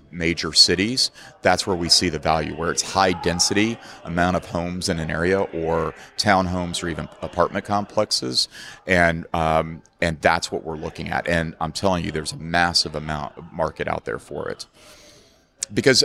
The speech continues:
everybody's too afraid to go after the big guy, and that's what it is. And, and by the way, these big guys don't compete against each other when you really look at it,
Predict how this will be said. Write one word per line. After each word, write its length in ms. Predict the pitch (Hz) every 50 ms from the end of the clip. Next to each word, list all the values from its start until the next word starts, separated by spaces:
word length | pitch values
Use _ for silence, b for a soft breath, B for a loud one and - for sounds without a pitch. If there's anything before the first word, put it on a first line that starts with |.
| -
everybody's 480 | 123 120 139 135 113 117 110 107 98 -
too 160 | - - 107
afraid 380 | 95 - - - 98 90 87 80
to 60 | 82
go 200 | - 85 80 80
after 320 | 80 78 76 - - 78
the 80 | 73 73
big 240 | - 78 76 78 -
guy, 380 | - 67 58 52 82 80 - -
and 120 | 95 90
that's 260 | 90 90 90 - - -
what 140 | 92 82
it 100 | 78 76
is. 240 | 80 78 78 85 98
And, 200 | 110 110 117 -
and 120 | 120 120 120
by 140 | 123 117
the 80 | 107 110
way, 100 | 117 120
these 220 | 104 95 95 87
big 240 | - - 107 113 110
guys 260 | 92 90 82 85 82
don't 180 | - 90 85 82
compete 380 | - - - - 95 123 123 87
against 380 | - - 71 64 - - -
each 160 | 73 - -
other 280 | 71 - - - 50 - B B B B B B - -
when 140 | 87 85
you 100 | 82 82
really 240 | 80 85 87 87 82
look 240 | 76 90 104 101 -
at 180 | - - - 50
it, 140 | 50 -